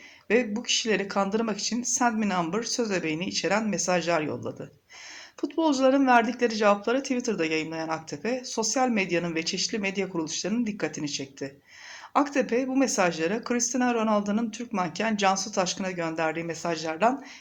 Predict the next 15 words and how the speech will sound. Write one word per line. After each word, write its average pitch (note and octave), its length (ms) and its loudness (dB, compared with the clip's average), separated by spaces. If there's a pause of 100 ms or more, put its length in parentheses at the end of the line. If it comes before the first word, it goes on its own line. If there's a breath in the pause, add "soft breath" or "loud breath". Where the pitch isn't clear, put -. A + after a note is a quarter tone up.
(120)
etkilenerek D#3+ 760 -4
yolladı. C#3+ 520 -10 (720 loud breath)
YouTube C4 320 0
kariyeri. D3 600 -2 (460 loud breath)
Aktepe, C#4 680 4 (300)
Danla C4+ 400 8
Bilic C#4+ 360 2
YouTube B3 260 -4
kanalını G3+ 540 2
iki A#3 220 -2
bin A#3+ 60 2
on B3 60 4
altı A3+ 440 2
sonlarında F3+ 600 2
açtı. - 440 -4